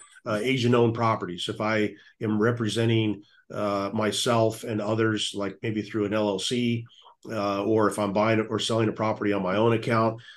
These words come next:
uh, there are some limitations of coverage and there's some requirements, uh, that need to happen in order to, for there to,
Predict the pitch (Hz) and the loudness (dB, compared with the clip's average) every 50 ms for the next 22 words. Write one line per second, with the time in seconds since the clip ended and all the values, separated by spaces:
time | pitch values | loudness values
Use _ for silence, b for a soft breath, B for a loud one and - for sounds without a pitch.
0 | B B B - 107 104 104 110 107 104 107 107 107 - - 113 107 107 101 104 | B B B -2 -2 0 2 2 2 4 4 2 2 0 0 -2 0 0 0 -2
1 | 98 - 110 107 107 - - 107 101 95 92 104 95 95 - 117 110 104 104 104 | -2 -2 -2 -2 -2 -2 -2 -4 -4 -4 -4 -4 -6 -4 -2 -2 -2 0 0 -2
2 | 95 90 104 101 98 98 95 92 - - 107 98 95 92 - - 113 107 107 107 | -2 -2 -4 -4 -2 -2 -4 -4 -4 -4 -4 -4 -4 -4 -4 -4 -2 0 0 0
3 | 104 104 104 98 98 - - B B B B B B - 107 107 101 98 104 104 | 0 0 0 -2 -2 -4 -6 B B B B B B -8 -4 -4 -2 0 -2 -2
4 | - 117 110 110 110 107 101 98 101 104 104 104 - 107 98 101 95 104 104 101 | 0 0 -2 -2 -2 -2 -4 -4 -2 -4 -4 -2 -2 -2 -2 0 0 2 2 2
5 | 98 98 98 92 - - 113 104 101 101 101 95 95 90 | 0 -2 -6 -10 -10 -4 -4 -2 0 0 -2 -2 -4 -8